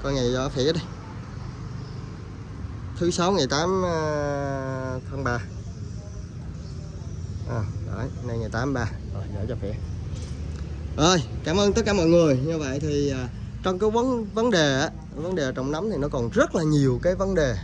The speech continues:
để chia sẻ mỗi người, cho mọi người. Mỗi năm,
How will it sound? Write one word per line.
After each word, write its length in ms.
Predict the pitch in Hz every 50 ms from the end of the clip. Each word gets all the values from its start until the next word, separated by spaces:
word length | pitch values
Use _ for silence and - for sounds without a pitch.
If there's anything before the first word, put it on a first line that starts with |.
| - - - - -
để 320 | 110 117 131 143 156 156 151 -
chia 80 | 156 147
sẻ 240 | - - 123 131 151
mỗi 220 | 165 135 123 143
người, 300 | 160 151 135 123 117 110 104 - - - -
cho 80 | 147
mọi 200 | 143 131 110 117
người. 240 | 135 135 127 120 104 101 113 120
Mỗi 360 | 117 117 127 156 214 262 311 302 - - - - - - -
năm, 240 | 190 196 208 196